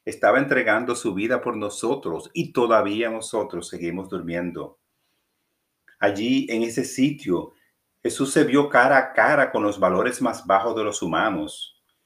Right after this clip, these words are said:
y experimentó los sentimientos más negativos de nuestra raza.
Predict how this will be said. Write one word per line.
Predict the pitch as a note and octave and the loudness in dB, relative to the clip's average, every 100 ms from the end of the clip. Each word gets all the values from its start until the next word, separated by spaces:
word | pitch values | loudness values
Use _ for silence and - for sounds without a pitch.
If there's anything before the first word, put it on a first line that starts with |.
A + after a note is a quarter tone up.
| _ _ - | _ _ -2
y | A#2+ | -2
experimentó | B2 B2+ A2+ G#2+ F#2+ B2 | 2 4 4 2 2 4
los | C#3 C#3+ | 4 2
sentimientos | B2+ A2+ G2+ G2 A#2+ B2 A2 | 0 0 0 0 0 -2 -4
más | G2+ G2+ G2+ | -2 -2 -2
negativos | A#2 F#2+ F2 F2 G2+ A#2 A2+ F2 | -2 0 0 -2 -4 -4 -4 -2
de | F2 | -4
nuestra | E2+ - - D#2 | -4 -6 -6 -4
raza. | D#2 F2+ - - | -4 -6 -8 -16